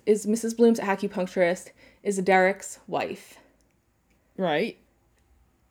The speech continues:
Speaker 1: Dara gets out of her car to confront the two of them, but as she walks closer, she decides against it. Dara goes home and tells Marie everything.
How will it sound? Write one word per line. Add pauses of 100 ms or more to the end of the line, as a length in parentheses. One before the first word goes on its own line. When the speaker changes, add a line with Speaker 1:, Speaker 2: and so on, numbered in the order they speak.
(180)
Speaker 1:
Dara
gets
out
of
her
car
to
confront
the
two
of
them, (280)
but
as
she
walks
closer,
she
decides
against
it. (1600)
Dara
goes
home
and
tells
Marie
everything.